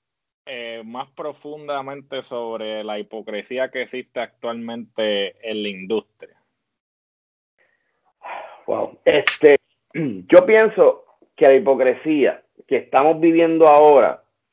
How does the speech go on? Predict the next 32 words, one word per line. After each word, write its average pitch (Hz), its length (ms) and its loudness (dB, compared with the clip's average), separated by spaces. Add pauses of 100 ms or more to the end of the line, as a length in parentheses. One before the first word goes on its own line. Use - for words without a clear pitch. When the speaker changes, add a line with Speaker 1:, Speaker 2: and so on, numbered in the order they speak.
(160)
Speaker 2:
eh, 98 720 -6
la 101 280 -2
gente 120 300 -2
que 139 120 2
te 143 80 2
habla 135 200 6
de 127 120 6
frente 120 640 0
y 110 60 0
de 104 80 0
espalda 101 380 -4
te 113 80 -8
entierran 117 320 0
el 113 100 -4
puñal, 95 680 -4 (360)
o 110 160 0
que 107 220 -2
son 101 180 -2
amigos 113 340 -2
tuyos 117 260 -2
hoy, 107 260 4
mañana 101 460 -4
no, 95 400 -2
o 95 80 4
los 95 120 2
que 98 160 -6
se 101 100 -2
unen 98 280 -4
a 117 60 4
las 107 180 2
masas, 98 480 -2
y 92 160 -8